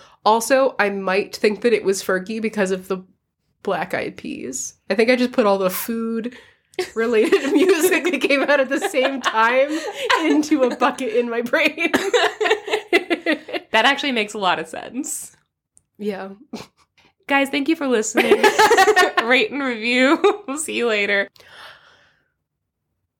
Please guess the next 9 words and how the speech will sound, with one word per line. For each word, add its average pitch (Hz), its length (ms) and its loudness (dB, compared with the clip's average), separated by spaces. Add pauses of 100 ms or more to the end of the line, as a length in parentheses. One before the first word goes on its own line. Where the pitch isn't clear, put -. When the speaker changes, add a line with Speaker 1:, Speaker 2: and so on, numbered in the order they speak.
(220)
Speaker 1:
Milkshake 269 640 0
duck. - 520 -2 (1080)
Speaker 2:
That's - 180 -12
not 294 220 -10
a - 20 -12 (140)
thing, 330 320 -4
Max. - 260 -2
Speaker 1:
It 427 200 2
is 453 260 4